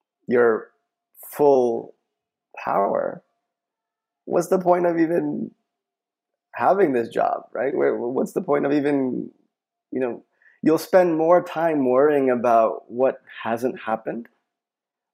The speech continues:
or what may happen versus actually just stepping in and saying, 'All right, this is what.'"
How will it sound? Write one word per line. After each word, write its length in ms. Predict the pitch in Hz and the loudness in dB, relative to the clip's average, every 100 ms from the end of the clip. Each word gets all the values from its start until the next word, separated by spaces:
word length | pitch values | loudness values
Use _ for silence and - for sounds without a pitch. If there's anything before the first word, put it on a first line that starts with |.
| - | 0
or 120 | 127 | 4
what 240 | 131 - | 4 2
may 300 | 113 120 143 | -2 0 0
happen 560 | 160 170 180 202 220 226 _ _ _ _ _ _ _ - | 0 -2 -4 -4 -6 -8 _ _ _ _ _ _ _ -8
versus 720 | - 135 131 135 135 131 127 - 127 | 0 0 2 4 4 4 0 -4 -4
actually 800 | 131 - 139 127 123 120 113 - _ _ _ _ | -4 -2 0 2 2 0 -2 -8 _ _ _ _
just 180 | - - | -8 -8
stepping 440 | - - 117 107 110 | -8 -6 -4 -4 0
in 220 | 113 107 | 0 -2
and 220 | 95 110 | -6 -8
saying, 160 | 104 101 | -8 -2
'All 100 | 107 | -2
right, 220 | 98 - _ _ _ _ _ _ _ | -2 -6 _ _ _ _ _ _ _
this 140 | - - | -18 -12
is 100 | 110 | -6
what.'" 160 | 98 | -6